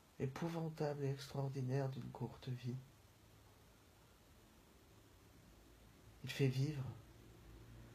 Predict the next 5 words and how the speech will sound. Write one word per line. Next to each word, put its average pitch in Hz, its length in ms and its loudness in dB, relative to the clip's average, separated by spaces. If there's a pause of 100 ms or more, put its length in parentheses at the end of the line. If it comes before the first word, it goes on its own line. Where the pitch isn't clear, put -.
(1300)
Et 131 80 6
parfois, 135 640 6 (1900)
il 139 120 4
fait 131 180 4
rencontrer. 117 800 0